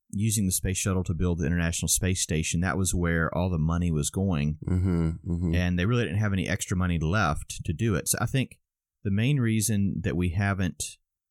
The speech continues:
Speaker 1: gone back to the moon since nineteen seventy-two isn't because we technologically can't.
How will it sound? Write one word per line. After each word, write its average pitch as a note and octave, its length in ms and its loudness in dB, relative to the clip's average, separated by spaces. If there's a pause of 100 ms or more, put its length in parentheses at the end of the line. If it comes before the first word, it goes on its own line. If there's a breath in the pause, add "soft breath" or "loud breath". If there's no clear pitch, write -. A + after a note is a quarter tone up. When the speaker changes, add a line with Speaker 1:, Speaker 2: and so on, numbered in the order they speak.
(100)
Speaker 1:
gone G#2 180 0
back F#2+ 200 0
to G2+ 80 -2
the F2 80 2
moon F2+ 260 2
since F#2 260 -2
nineteen E2+ 280 0
seventy-two F2+ 680 0
isn't B2 240 0
because F#2+ 400 -2
we E2+ 100 0
technologically F2 800 -2
can't. G2 600 -4